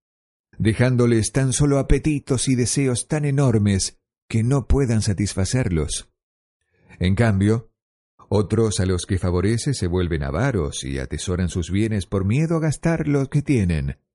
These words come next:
porque saben que no son capaces de reponerlos.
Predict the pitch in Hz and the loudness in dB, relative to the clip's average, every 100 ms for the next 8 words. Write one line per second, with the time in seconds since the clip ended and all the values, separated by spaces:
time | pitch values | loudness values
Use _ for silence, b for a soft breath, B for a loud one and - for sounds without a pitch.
0 | _ B B 131 117 127 165 170 160 135 | _ B B 2 4 2 2 2 2 0
1 | 147 143 160 - 165 151 127 143 143 127 | -2 0 -2 0 -2 -2 -2 -2 0 0
2 | 98 110 101 101 95 120 120 78 64 - | 0 0 0 0 2 0 0 -2 -2 -6
3 | - | -8